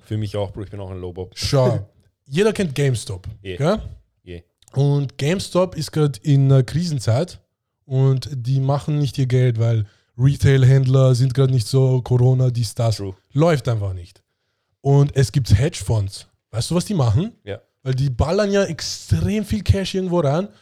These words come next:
Speaker 2: hoffen halt, dass es in ihrem, äh, Vorteil ist.
Speaker 1: Ja, ja.
Speaker 2: Dass sie
Speaker 1: Entweder,
Speaker 2: damit
Speaker 1: entweder sie, sie, sie, sie wetten sozusagen, dass der Kurs steigt oder sinkt.
Speaker 2: Genau. Und die haben halt alle gewettet, dass GameStop in den Bach runtergeht.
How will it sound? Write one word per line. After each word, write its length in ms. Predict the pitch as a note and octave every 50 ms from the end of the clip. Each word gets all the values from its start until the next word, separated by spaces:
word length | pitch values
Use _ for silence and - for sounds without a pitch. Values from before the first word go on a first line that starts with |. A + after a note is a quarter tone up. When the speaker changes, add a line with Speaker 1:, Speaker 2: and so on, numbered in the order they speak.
| _ _ _ _ _
Speaker 2:
hoffen 340 | - E3+ F3 E3+ - F#3 F3
halt, 260 | E3+ F3+ F3 F3 - -
dass 180 | C#3+ D#3 D3 C3+
es 120 | D#3+ C#3+
in 220 | - D3+ C#3+ D3 E3+
ihrem, 500 | D#3 D3+ D#3+ D#3 D#3+ D#3+ D#3 D3 C3+ C3 - _ -
äh, 420 | B2+ B2+ B2+ B2+ B2+ B2 B2 A#2+
Vorteil 460 | A#2 - - C3 C#3+ D3+ - G3 G3 G#3
ist. 240 | A3 G#3 - - _ -
Speaker 1:
Ja, 140 | A#2+ A#2+ B2
ja. 80 | C3 B2+
Speaker 2:
Dass 120 | D#3 C#3+
sie 60 | E3+
Speaker 1:
Entweder, 220 | D#3+ D3+ F3+ E3+ E3+ D#3+ D#3
Speaker 2:
damit 100 | - -
Speaker 1:
entweder 320 | D#3 C#3 C#3 D#3+ D#3 D#3
sie, 200 | D3+ - D3 - C3
sie, 280 | B2 - C#3+ C3+ B2+ -
sie, 240 | - - - C3 A#2+ A2+ -
sie 260 | - - - B2 A2+
wetten 280 | B2+ B2+ C#3+ C#3+ - D#3+
sozusagen, 600 | C3 C#3 C3+ B2 - C#3 C#3+ C#3 C#3 C#3+ D3+ C#3+ - -
dass 200 | C3+ C3 - -
der 100 | D3+ C#3
Kurs 320 | - D3 C#3+ C3 - - B2
steigt 400 | - - - A#2+ B2+ C#3+ C#3 -
oder 160 | D3+ B2 A#2+
sinkt. 440 | G#2 G2+ A#2 A2+ A2 G#2 _ - _ -
Speaker 2:
Genau. 400 | E3+ E3+ D#3+ C3+ A#2+ G#2+ G2+ - _
Und 260 | - C#3+ C#3+ B2+ -
die 120 | E3+ G3 G3
haben 140 | G#3 G3+ G3
halt 120 | G3+ F#3+
alle 200 | F#3+ F3+ F#3 F3+
gewettet, 420 | E3+ F3+ E3 F3 E3+ - E3 D3
dass 180 | D#3+ D#3 - -
GameStop 440 | - C#3 C#3+ B2+ - - D3 C3+ -
in 200 | C#3 C3 C3 B2 A2 _ _ -
den 120 | C3 C3+ A#2
Bach 260 | A#2 A2 A2 - -
runtergeht. 420 | B2+ A#2 - G#2+ G2 F#2 E2+ F2